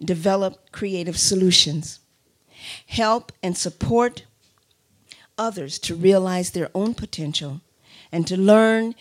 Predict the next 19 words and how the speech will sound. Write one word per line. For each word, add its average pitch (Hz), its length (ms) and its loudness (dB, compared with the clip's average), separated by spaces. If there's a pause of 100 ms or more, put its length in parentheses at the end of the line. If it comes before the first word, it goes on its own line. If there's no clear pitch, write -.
(160)
use, 208 760 -4 (300)
and 190 380 0 (280)
celebrate 180 920 -2 (260)
the 175 60 -6
lessons 185 720 0 (160)
of - 160 -18
culture 175 640 -12 (340)
and 165 200 0
heritage. 160 680 -8 (3500)
Storytelling 254 800 8
is 226 200 4
an 220 200 -2
oral 202 240 0
tradition 156 720 -6 (880)
embedded 220 500 8
in 196 260 0
every 196 480 4
human 185 460 0
culture. 156 600 -4